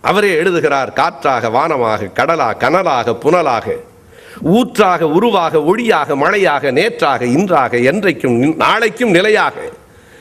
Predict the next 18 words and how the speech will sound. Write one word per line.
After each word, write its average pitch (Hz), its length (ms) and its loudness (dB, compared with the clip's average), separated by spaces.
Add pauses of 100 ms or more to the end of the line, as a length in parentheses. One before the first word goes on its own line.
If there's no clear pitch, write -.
(180)
ஏற்றாத 165 680 0
தீபத்தும் 120 600 0
எரிகின்ற 117 420 2
ஜோதி 82 340 -6
அவன்." 80 160 -14 (460)
கண்ணதாசன் 120 540 -2
கவிதை 135 280 0
எங்கே 143 160 2
இருக்கிறது 127 300 0
என்றால், 143 400 0 (800)
எரிகிற 196 560 2
தீபத்திலே 214 460 0
ஜோதி 214 300 0
எரிவதில் 202 380 0
என்ன 226 140 0
பெரிய 214 280 2
வியப்பு 233 300 0
இருக்கிறது? 101 540 -4